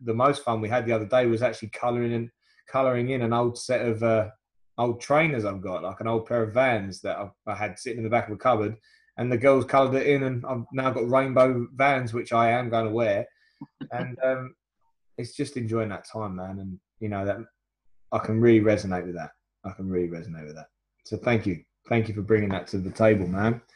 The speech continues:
Speaker 1: Have you got any plans moving forward, or is it just kind of wait and see where this goes?
Speaker 2: Yeah, let's, let's wait and see what, um,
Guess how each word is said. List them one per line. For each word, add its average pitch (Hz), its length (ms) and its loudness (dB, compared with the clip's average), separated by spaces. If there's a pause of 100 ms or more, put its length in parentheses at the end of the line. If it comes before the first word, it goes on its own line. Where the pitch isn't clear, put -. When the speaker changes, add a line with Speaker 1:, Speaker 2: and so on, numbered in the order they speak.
(420)
Speaker 1:
Have 117 100 0
you 127 60 2
got 151 180 6
any 139 60 4
plans 160 520 4
moving 156 300 4
forward, 190 560 6
or 160 260 8
is 151 140 4
it 156 140 2
just 151 280 2
kind 143 300 0
of 135 200 0 (280)
wait 139 300 4
and 123 140 -8
see 143 240 0
where 139 140 2
this 131 160 -2
goes? 143 520 2 (1080)
Speaker 2:
Yeah, 117 140 4
let's, 135 340 0
let's 131 180 -2
wait 135 120 2
and 107 120 -2
see 113 160 -2
what, 113 280 -2
um, 101 640 -2